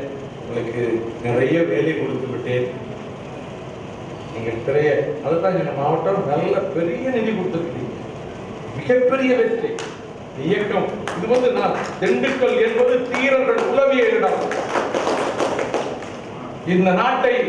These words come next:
அந்நியர் ஆதிக்கத்திலே இருந்து, ஆங்கிலேயர்களுடைய அடிமை விலங்கிலிருந்து விடுவிப்பதற்கு போராடிய தீராதி தீரர்களினுடைய காலடிப்பட்ட இடம் இந்த திண்டுக்கல்.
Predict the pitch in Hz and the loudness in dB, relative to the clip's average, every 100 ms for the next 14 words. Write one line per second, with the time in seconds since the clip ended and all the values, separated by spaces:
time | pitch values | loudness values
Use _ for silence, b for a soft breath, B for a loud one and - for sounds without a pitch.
0 | - - - 233 247 247 196 - 240 247 | -2 -4 -2 0 2 2 4 2 2 2
1 | 247 240 233 226 233 226 202 196 240 240 | 2 4 4 4 4 4 4 2 2 4
2 | 233 226 226 220 214 220 196 202 220 220 | 4 4 4 2 2 2 2 2 2 2
3 | 226 220 226 220 226 208 202 - - - | 2 2 2 2 2 2 0 -2 -4 -2
4 | 226 302 294 285 254 247 247 226 233 214 | 0 2 2 4 4 4 2 2 2 4
5 | 220 214 208 240 254 254 240 247 220 247 | 2 2 0 0 2 4 4 2 0 2
6 | 262 247 233 226 220 - 208 - 214 254 | 2 4 2 2 2 2 2 0 2 2
7 | 277 269 247 247 220 214 208 208 208 208 | 2 2 2 2 0 0 0 0 0 0
8 | - 196 180 - - - | 2 2 4 2 0 -4